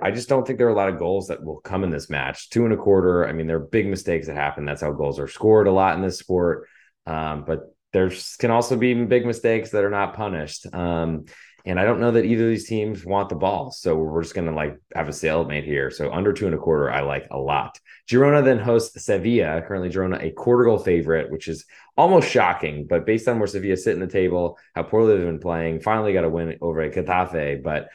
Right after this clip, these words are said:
ultimately they are in big, big trouble and their team sucks. And that's pretty much it. They did start buying some players 'cause they're like, "Whoa, whoa, whoa, we're in the relegation zone." Uh, the Segunda División is not where we des-,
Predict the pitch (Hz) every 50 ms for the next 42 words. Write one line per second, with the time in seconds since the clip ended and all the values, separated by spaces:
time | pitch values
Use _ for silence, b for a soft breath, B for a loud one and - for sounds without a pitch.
0 | B B _ - 110 127 123 127 110 92 76 78 82 80 76 85 92 101 95 85
1 | 76 73 71 69 85 82 76 73 80 78 71 - - 80 76 65 71 69 69 -
2 | - 73 73 73 71 - - _ _ - 95 90 78 71 - - 78 64 73 -
3 | - 82 76 71 69 69 - - _ - 85 76 71 69 67 - - 73 64 57
4 | - - - 76 80 101 98 98 - 110 98 101 - - 90 92 95 95 98 95
5 | 95 87 - 92 90 92 98 104 107 104 101 - 92 73 76 76 73 71 69 69
6 | 65 64 71 78 82 82 82 82 82 80 78 80 80 82 82 85 85 78 76 78
7 | 78 80 78 80 82 - 107 98 92 - 113 113 107 120 123 120 127 131 131 131
8 | B B B B B B _ 90 87 82 78 78 78 78 76 73 85 82 - -
9 | - 92 87 85 98 98 90 90 90 90 92 82 92 90 - 95 90 90 90 95
10 | 101 98 90 78 73 85 85 82 85 - 82 87 85 85 87 87 82 85 78